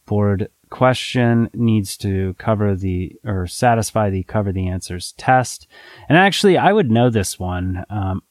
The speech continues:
I think osteoblastic lesions, um, prostate cancer, which is the correct answer. The other answers were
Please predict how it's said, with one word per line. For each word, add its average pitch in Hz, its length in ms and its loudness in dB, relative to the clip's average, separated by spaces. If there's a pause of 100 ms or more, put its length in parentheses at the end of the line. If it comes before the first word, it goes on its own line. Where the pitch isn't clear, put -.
(260)
I 117 120 0
think 117 220 0
osteoblastic 110 920 0
lesions, 123 760 0 (100)
um, 92 440 -2 (160)
prostate 127 380 0
cancer, 85 520 -10 (480)
which 101 220 -4
is 92 240 -6
the - 120 -8
correct 95 320 -8
answer. - 380 -10 (760)
The 113 140 2
other 135 160 4
answers 92 440 -4
were 95 280 -6